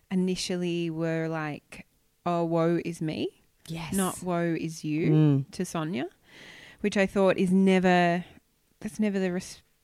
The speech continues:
Speaker 1: well, I just think so many people, "Oh, I'm so guilty, I should have done this and this and this." It's like, no, just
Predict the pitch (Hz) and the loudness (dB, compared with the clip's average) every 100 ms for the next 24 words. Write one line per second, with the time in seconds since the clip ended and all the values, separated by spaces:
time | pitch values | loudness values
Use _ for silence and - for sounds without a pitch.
0 | - 185 185 180 190 180 185 - 175 160 | -12 -6 -2 -2 -2 -4 -6 -4 -6 -6
1 | - - _ _ _ - 190 185 180 185 | -10 -20 _ _ _ -6 -2 -2 -2 -4
2 | 185 - 185 180 175 - 180 180 175 180 | -8 -8 -6 -6 -6 -8 -10 -8 -10 -10
3 | 175 - 170 170 170 170 - 170 170 170 | -12 -10 -8 -6 -6 -6 -6 -6 -6 -6
4 | 175 180 - 185 - 185 175 165 175 - | -6 -8 -14 -14 -12 -8 -6 -6 -8 -12
5 | - | -18